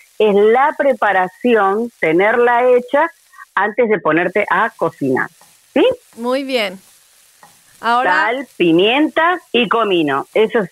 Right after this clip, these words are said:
Speaker 1: eso es un condimento muy importante.
Speaker 2: Ok.
Speaker 1: Bueno, ahora vamos con la receta. ¿Están listos?
Speaker 2: Así es. Equipo de cocina, necesitaríamos como una cazuela grande.
Speaker 1: <laughs> Sí, por favor, por favor. Bueno,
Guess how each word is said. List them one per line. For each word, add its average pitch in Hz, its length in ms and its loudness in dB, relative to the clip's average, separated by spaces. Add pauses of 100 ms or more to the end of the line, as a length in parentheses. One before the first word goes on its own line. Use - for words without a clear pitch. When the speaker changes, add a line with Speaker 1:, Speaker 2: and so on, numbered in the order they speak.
(420)
Speaker 1:
eso 196 140 -6
es 185 100 -6
un 196 160 0
condimento 180 680 0
muy 196 220 0
importante. 143 680 -2 (240)
Speaker 2:
Ok. 226 300 -8 (100)
Speaker 1:
Bueno, 147 400 -2 (240)
ahora 262 580 0 (120)
vamos 185 360 -2
con 220 140 -2
la 202 80 2
receta. 269 560 0
¿Están 208 260 -2
listos? 320 540 0
Speaker 2:
Así 220 400 -4
es. 240 180 -2
Equipo 277 320 -4
de 311 160 0
cocina, 311 580 -4
necesitaríamos 254 840 -4
como 233 340 -4
una 247 240 -4
cazuela 247 540 -6
grande. 254 560 -4
Speaker 1:
<laughs> 466 60 -20 (2000)
Sí, 214 160 0
por 202 240 -2
favor, 196 400 0
por 190 180 -2
favor. 170 340 2
Bueno, 254 400 0